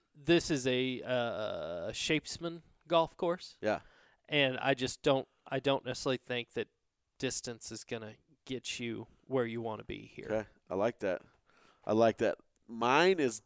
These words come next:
Speaker 2: Dustin Johnson.
Speaker 1: So a
Speaker 2: I'm
Speaker 1: distance guy, too.
Speaker 2: I'm fading away from, I'm, I,
Speaker 1: Yeah.
Speaker 2: I, I just wanted to stay away from him.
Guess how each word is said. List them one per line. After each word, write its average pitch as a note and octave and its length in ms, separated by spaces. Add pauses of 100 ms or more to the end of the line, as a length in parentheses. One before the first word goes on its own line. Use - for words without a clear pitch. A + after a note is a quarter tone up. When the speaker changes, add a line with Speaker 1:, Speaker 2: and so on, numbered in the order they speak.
Speaker 2:
Dustin A#2+ 500
Johnson. G2+ 440
Speaker 1:
So C3+ 240
a C3 40
Speaker 2:
I'm A2+ 60
Speaker 1:
distance G3 440
guy, C#3+ 260
too. D3 420
Speaker 2:
I'm B2 160
fading C#3+ 400
away C3 240
from, A2+ 340
I'm, A2+ 80
I, G#2+ 140
Speaker 1:
Yeah. E3+ 240
Speaker 2:
I, - 140
I C3+ 40
just D#3+ 240
wanted F3 220
to C#3+ 60
stay D#3+ 180
away C#3 140
from A#2 200
him. E2+ 80